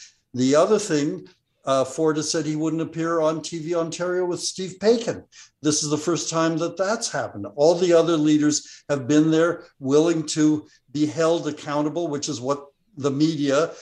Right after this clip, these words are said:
what journalism is supposed to do. And this is a time when, uh, the Tories have been playing hide and seek with the media. And ap-, according to the polls, it seems to be working.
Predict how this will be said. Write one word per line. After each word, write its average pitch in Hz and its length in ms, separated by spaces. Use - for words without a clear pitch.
what 139 160
journalism 147 560
is 135 160
supposed 147 300
to 139 120
do. 135 320
And 135 180
this 175 180
is 196 140
a 180 100
time 147 400
when, 143 480
uh, 127 220
the 131 180
Tories 151 420
have 131 200
been 131 180
playing 135 300
hide 123 240
and 120 100
seek 117 300
with 113 140
the 113 80
media. 113 400
And 147 220
ap-, 151 180
according 156 420
to 175 60
the 175 80
polls, 175 840
it 147 160
seems 131 320
to 139 80
be 135 100
working. 110 440